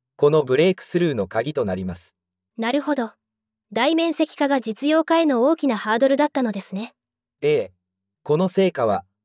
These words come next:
Speaker 1: ペロブスカイト太陽電池の商業化における大きなマイルストーンを意味し、今後、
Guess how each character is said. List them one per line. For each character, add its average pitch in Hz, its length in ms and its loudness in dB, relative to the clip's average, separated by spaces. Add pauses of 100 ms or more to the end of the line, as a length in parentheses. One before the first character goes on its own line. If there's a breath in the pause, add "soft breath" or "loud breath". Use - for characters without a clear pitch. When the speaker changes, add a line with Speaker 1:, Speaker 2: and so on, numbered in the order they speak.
(280)
Speaker 1:
ペ 147 120 4
ロ 190 120 8
ブ 202 100 6
ス 190 100 -8
カ 190 140 2
イ 180 80 0
ト 160 80 -2
太 151 220 2
陽 190 260 6
電 185 140 2
池 - 160 -6
の 101 120 -2
商 156 260 2
業 170 200 2
化 160 120 -2
に 147 120 -2
お 131 100 -2
け 139 140 2
る 120 160 0
大 185 160 6
き 147 120 -10
な 107 120 0
マ 110 160 2
イ 165 60 2
ル 175 100 2
ス - 120 -6
ト 160 140 2
ー 143 80 -2
ン 104 100 -4
を 92 100 -2
意 101 80 -8
味 104 100 -6
し、 - 240 -12 (680)
今 135 240 0
後、 113 200 -2